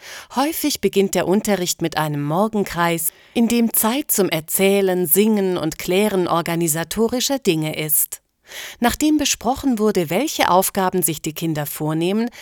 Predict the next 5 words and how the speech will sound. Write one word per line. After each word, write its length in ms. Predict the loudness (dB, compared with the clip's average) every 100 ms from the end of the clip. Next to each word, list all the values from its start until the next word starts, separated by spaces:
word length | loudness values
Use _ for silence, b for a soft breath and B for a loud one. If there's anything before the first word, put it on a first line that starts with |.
| B
starten 540 | -4 -2 -2 0 2
sie 260 | 2 0 -2
in 140 | -2
die 180 | -2 -4
Freiarbeit. 1200 | -4 -4 -2 -2 -2 -4 -4 -4 -4 -6 -8 -8